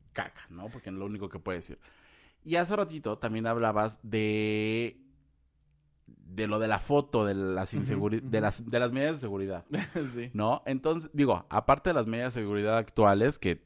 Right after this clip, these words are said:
Speaker 1: ahí ya ustedes se las saben y hay que seguirlas, y pues, de preferencia no tengan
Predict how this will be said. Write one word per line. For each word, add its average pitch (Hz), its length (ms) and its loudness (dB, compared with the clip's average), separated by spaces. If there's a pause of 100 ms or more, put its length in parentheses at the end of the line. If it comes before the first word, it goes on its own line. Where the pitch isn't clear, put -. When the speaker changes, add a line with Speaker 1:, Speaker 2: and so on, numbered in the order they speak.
(100)
Speaker 1:
ahí 107 680 -2
ya 95 200 2
ustedes 117 360 4
se 107 100 2
las 90 160 2
saben 120 320 2
y 92 140 -6
hay 92 140 -6
que 120 140 -8
seguirlas, 107 680 -4 (360)
y 92 120 -6
pues, - 460 -6 (420)
de - 120 -6
preferencia 92 560 -4
no 98 200 0
tengan 101 800 -4